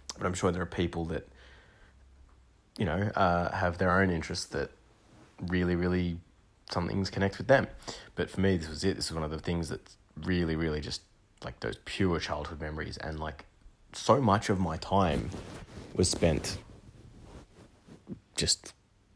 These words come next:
enjoying the things that Pokemon had to offer, uh, including playing the video game. So, yeah, that was really cool. That was really fun.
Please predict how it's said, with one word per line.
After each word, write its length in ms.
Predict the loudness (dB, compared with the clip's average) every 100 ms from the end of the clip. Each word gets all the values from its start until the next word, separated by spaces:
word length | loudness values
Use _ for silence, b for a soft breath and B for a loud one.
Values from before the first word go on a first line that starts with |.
| 6
enjoying 600 | 8 10 12 12 12 10
the 100 | 8
things 260 | 6 6 6
that 100 | 4
Pokemon 260 | 2 2 0
had 100 | 2
to 80 |
offer, 220 | 0 0 -8 -14 B B B B -2
uh, 140 | -2
including 360 | -2 -4 -4 -4
playing 240 | -2 0
the 80 | 0
video 220 | -2 -2
game. 200 | -4 -10 -16 -20 B B B
So, 460 | 4 10 12 10 6 2 -16 -20 _ _ _ _ _ _ _ -20 _ _ -20 2
yeah, 180 | 8 10
that 100 | 10
was 120 | 8
really 120 | 4
cool. 200 | 4 2
That 60 | 2
was 100 | 2
really 120 | 0
fun. 320 | -2 -4